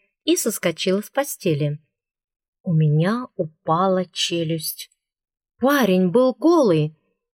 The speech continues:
Не то чтобы я никогда не видела голых мальчишек. Видела и не раз. То на рыбалке вымокнут и трусы по кустам развесят, то из бани в снег сиганут. Но то братья или их друзья,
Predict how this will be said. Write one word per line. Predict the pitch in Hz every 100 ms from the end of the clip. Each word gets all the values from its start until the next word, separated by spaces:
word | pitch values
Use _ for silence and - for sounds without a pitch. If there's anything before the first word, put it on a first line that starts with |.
| _ _ _ _
Не | 170 165
то | 156 233
чтобы | - 302 294
я | 269
никогда | 202 214 190 202
не | 202 240
видела | 240 143 165 160 165
голых | 190 170 165 165
мальчишек. | 208 - - 143 - - _ _ _ 139
Видела | 131 220 247 190 160
и | 156
не | 151
раз. | 156 220 - - _ _ _ - 160
То | 202
на | 226 151
рыбалке | 135 139 185 - 226
вымокнут | 208 214 202 208 202 202
и |
трусы | 202 196 - 196
по | -
кустам | 196 - 190
развесят, | 185 185 185 185 180 170 160 - _ _ _ _
то | 285
из | 247 156
бани | 160 175 220
в | 226
снег | - 240 226
сиганут. | - 214 220 220 214 - _ _ _ _ _ _ _
Но | 175 185
то | -
братья | 165 165 156 208 - 262 208 151 -
или | - 175 160
их | 156
друзья, | 147 185 147 160 156 147